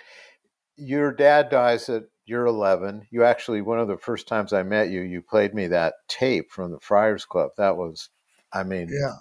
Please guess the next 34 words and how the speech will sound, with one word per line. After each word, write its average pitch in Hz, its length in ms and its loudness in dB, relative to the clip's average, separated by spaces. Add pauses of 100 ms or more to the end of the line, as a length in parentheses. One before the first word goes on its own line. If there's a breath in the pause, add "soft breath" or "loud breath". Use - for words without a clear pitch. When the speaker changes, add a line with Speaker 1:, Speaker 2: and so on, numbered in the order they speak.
(300)
Speaker 1:
that 196 120 0
was 185 120 -2
Speaker 2:
My 175 120 6
dad 220 340 2
died 190 340 4
Speaker 1:
unbelievable. 160 160 -4
Speaker 2:
on 170 240 2
the 151 60 -8
stage. 131 560 -8 (460 loud breath)
My 202 200 6
dad 226 360 4
retired 220 800 -2
from 196 260 -6
the 175 100 -2
radio, 220 800 0 (240 loud breath)
but 196 180 4
he 190 180 -2
still, 226 680 2
he 165 180 -2
was 185 240 -2
a, 175 80 -4 (440)
loved 196 440 2
the 196 120 -6
Friars 202 600 -2
Club, 185 440 -2 (360 loud breath)
and 185 180 2
he 180 80 2
would 175 240 0
do 202 220 6
the, 196 240 -2
he 185 140 -2
would 180 200 -2
do 202 220 2
these 180 540 -4